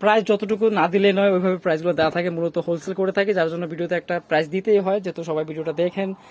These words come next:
আমাদেরকে সাপোর্ট করেন। এখন, আহ, সবাইকেই দিতে হবে, যার জন্য ওরকমভাবে একটা রিজনেবল প্রাইস ভিডিওতে দেওয়া থাকে।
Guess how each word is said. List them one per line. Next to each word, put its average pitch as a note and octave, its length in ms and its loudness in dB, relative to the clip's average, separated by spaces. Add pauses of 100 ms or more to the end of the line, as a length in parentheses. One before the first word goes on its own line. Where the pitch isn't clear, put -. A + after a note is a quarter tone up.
(300)
আমাদেরকে D#3+ 320 2
সাপোর্ট D#3+ 380 0
করেন। F#3+ 320 4
এখন, D#3+ 380 -4
আহ, C#3+ 180 0
সবাইকেই E3 420 -2
দিতে F3+ 200 -2
হবে, E3 200 0
যার D3+ 140 0
জন্য E3 200 -4
ওরকমভাবে E3 420 -4
একটা D#3+ 180 -6
রিজনেবল E3+ 320 -2
প্রাইস D#3+ 280 2
ভিডিওতে D3+ 260 -6
দেওয়া D#3 200 2
থাকে। - 300 -8